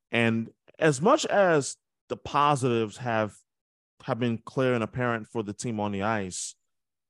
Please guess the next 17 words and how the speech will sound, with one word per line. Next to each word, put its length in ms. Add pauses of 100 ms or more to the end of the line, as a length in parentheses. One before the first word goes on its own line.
(120)
we're 200
now 640 (1120)
about 400
a 60
week 600 (220)
into 800
the 100
Mitchell 400
Miller 560 (300)
controversy. 960 (380)
And, 520 (680)
and 140
even 360
up 200
until, 640 (800)
um, 260
yesterday, 800